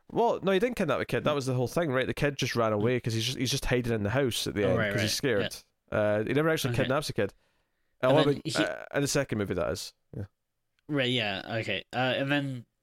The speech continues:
Speaker 2: is the, I, I thought he mentioned something about being reborn. I, I'm not sure. W-, I don't know if it was the, the child and Annie <laughs>
Speaker 1: Well, yeah,
Speaker 2: that
Speaker 1: 'cause we
Speaker 2: he
Speaker 1: found out,
Speaker 2: was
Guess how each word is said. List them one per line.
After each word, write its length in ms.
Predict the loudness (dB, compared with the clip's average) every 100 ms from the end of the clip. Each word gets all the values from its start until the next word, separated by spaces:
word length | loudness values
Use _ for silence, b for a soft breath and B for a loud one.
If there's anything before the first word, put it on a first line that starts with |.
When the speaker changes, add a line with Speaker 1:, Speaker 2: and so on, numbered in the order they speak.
| _ -4
Speaker 2:
is 260 | -2 -2
the, 460 | 0 2 2 2 0 B B B -4
I, 160 | -2 -2
I 60 |
thought 160 | -2 0
he 80 | 0
mentioned 280 | -2 -2 -4
something 280 | -4 -4 -4
about 300 | -4 -6 -4
being 360 | -4 -4 -8 -16 _
reborn. 440 | -4 -2 -2 -4 -4
I, 240 | -4 -6
I'm 80 | -4
not 180 | -4 -4
sure. 200 | -4 -4
W-, 200 | -6 -8 -10 -4
I 80 | -2
don't 100 | 0
know 100 | 0
if 120 | 0
it 60 | 0
was 200 | 0 -2
the, 500 | -2 0 0 -2 -6 _ -8
the 140 | -6
child 360 | -2 -2 0 -2
and 140 | -4
Annie 440 | -4 -2 0 -2 -6
<laughs> 300 | -12 -12 _
Speaker 1:
Well, 120 | 0 2
yeah, 40 |
Speaker 2:
that 40 | 2
Speaker 1:
'cause 100 | 0
we 60 |
Speaker 2:
he 60 | 2
Speaker 1:
found 140 | 4
out, 60 | 2
Speaker 2:
was 220 | 0